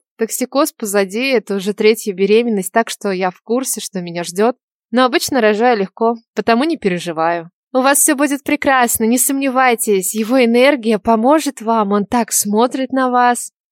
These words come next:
Мои брови сами по себе взлетают вверх, но я стараюсь погасить эмоции.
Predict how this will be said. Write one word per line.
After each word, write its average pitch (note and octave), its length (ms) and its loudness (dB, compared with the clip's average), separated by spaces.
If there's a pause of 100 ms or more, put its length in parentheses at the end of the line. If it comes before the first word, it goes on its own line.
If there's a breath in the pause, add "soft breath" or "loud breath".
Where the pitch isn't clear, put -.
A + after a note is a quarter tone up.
(160)
Мои A#3+ 200 2
брови B3 380 4
сами B3 320 2
по G#3+ 120 -2
себе A#3 300 0
взлетают A3 580 2
вверх, A#3+ 380 0
но A3 60 2
я A3+ 140 2
стараюсь A#3 460 0
погасить G#3+ 520 -4
эмоции. F3+ 600 -4